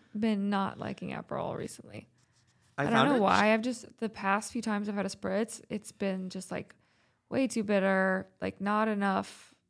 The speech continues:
Speaker 2: No, it's the key.
Speaker 1: seltzer in it. It's just like, ugh.
Speaker 2: Add a tad bit of orange juice.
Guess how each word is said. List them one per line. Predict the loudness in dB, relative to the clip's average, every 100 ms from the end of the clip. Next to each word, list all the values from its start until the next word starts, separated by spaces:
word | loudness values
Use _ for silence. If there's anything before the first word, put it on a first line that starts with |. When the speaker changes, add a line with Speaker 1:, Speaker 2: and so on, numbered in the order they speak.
| _ _ _ _
Speaker 2:
No, | 2 4
it's | 2 -2
the | -6
key. | 0
Speaker 1:
seltzer | 0 0 -2 -2
in | -2
it. | -4 -4
It's | -6 -10
just | -12
like, | -12 -8
ugh. | -10 -10 -16 _ _ _ _
Speaker 2:
Add | -2 0
a | -2
tad | -4 -8 -6 -2
bit | -2
of | -2 -6
orange | -8 -6 -8
juice. | -10 -10 -12 -16